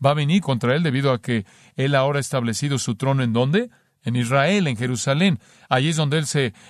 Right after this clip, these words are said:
levanta a sí mismo como Dios para ser adorado por el mundo entero. Este es un lugar estratégico, como usted sabe, en el mundo, debido a que es la encrucijada de muchos caminos en el mundo,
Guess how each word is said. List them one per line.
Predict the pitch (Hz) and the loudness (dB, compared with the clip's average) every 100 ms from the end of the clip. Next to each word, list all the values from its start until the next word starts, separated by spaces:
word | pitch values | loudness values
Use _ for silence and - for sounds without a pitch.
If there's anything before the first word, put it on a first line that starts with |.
| - | 0
levanta | 123 123 147 165 147 | 2 4 2 0 -2
a | 120 | -2
sí | 156 | -2
mismo | 151 143 131 | -2 -2 -4
como | 123 117 | -2 -2
Dios | 113 175 214 | 0 -2 0
para | 139 123 | 0 -2
ser | - 143 | 0 0
adorado | 123 127 160 | 2 2 0
por | 139 123 | 0 0
el | 107 | 2
mundo | 113 120 | 2 2
entero. | 131 123 202 147 - _ _ _ - | 2 2 2 0 -6 _ _ _ -6
Este | 196 | 0
es | 208 | 4
un | 202 208 | 6 6
lugar | 185 190 | 4 2
estratégico, | 143 143 131 220 208 147 - 120 | 0 -2 -2 -2 -2 -2 -2 -2
como | 127 120 | 0 0
usted | - 143 | 0 0
sabe, | - 117 117 156 _ _ | 2 2 0 -4 _ _
en | - 127 | -2 0
el | 123 | 2
mundo, | 127 127 160 - _ _ - | 2 2 0 -2 _ _ -4
debido | 143 143 208 233 233 220 - _ - | -2 4 4 4 2 0 -4 _ -4
a | 147 147 147 - _ - | 0 0 -2 -8 _ -6
que | 147 143 190 | -2 0 0
es | 190 | 2
la | 185 | 2
encrucijada | 156 147 139 - 123 165 185 185 175 165 _ _ | 0 0 -2 0 0 2 2 2 0 -2 _ _
de | 135 139 | -2 0
muchos | 143 180 233 - 202 175 - | 4 4 4 2 0 0 -2
caminos | - 127 143 170 165 151 - | -2 0 4 4 4 2 2
en | 147 143 | 2 4
el | 139 | 6
mundo, | 160 165 117 | 6 6 4